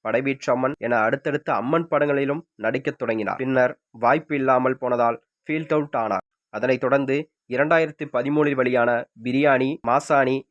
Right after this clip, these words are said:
ஆகிய படங்களின் மூலம் கம்பேக் கொடுத்த ராம்கி தற்போது தமிழ் மட்டுமல்லாமல் தெலுங்கிலும் முக்கியத்துவம் வாய்ந்த கதாபாத்திரங்களில் நடித்து வருவதாகவும்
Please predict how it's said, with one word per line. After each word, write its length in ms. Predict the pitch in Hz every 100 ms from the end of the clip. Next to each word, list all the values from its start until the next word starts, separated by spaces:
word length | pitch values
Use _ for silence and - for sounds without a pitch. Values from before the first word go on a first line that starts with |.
| _
ஆகிய 280 | - 123 123
படங்களின் 440 | 123 120 135 135 123
மூலம் 280 | 123 120 147 _ _ _ _ -
கம்பேக் 360 | 135 156 156
கொடுத்த 300 | 143 139 127
ராம்கி 400 | 117 127 131 127 131 _ -
தற்போது 420 | 127 131 135 131
தமிழ் 240 | 127 127 143
மட்டுமல்லாமல் 680 | 135 151 131 127 127 127 147 _ _ _ 131
தெலுங்கிலும் 360 | 139 151 147
முக்கியத்துவம் 500 | 127 - 151 151 139
வாய்ந்த 260 | 127 127 127
கதாபாத்திரங்களில் 760 | 120 131 131 127 - 127 120 135 - _ _
நடித்து 360 | 113 113 135 -
வருவதாகவும் 640 | 131 127 127 123 120 120